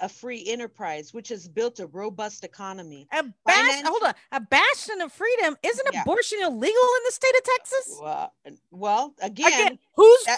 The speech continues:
Speaker 2: freedoms?
Speaker 1: Exactly.
Speaker 2: Okay,
Speaker 1: Um,
Speaker 2: sorry,
Speaker 1: a
Speaker 2: keep going.
Speaker 1: robust economy, financial solvency,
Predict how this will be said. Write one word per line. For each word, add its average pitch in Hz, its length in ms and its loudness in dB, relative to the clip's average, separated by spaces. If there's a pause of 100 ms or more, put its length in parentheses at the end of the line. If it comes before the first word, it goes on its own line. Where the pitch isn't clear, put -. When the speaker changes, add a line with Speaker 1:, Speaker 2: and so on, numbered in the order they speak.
Speaker 2:
freedoms? 359 480 6
Speaker 1:
Exactly. 196 920 -2 (260)
Speaker 2:
Okay, 214 220 -10
Speaker 1:
Um, 202 300 0
Speaker 2:
sorry, 202 100 -14
Speaker 1:
a 196 40 -2
Speaker 2:
keep 208 340 -4
going. 214 140 -4
Speaker 1:
robust 277 340 -2
economy, 233 760 -12
financial 226 800 -6
solvency, 202 1120 -8